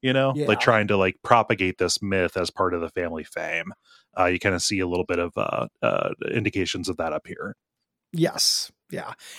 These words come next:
Speaker 2: And that's not the, uh, in the hands of a lesser or more sensationalist story,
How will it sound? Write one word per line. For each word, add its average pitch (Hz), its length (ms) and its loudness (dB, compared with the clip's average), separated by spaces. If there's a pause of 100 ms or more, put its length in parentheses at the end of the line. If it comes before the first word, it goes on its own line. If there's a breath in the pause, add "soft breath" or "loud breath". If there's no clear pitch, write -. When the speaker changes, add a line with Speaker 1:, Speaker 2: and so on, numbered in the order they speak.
(120 loud breath)
Speaker 2:
And 208 160 6
that's 247 200 4
not 196 260 4
the, 160 320 4
uh, 127 360 0 (380 loud breath)
in 185 140 8
the 170 160 6
hands 175 380 2
of 147 100 4
a 143 60 4
lesser 135 380 2
or 135 60 2
more 131 160 2
sensationalist 127 600 -2
story, 277 460 0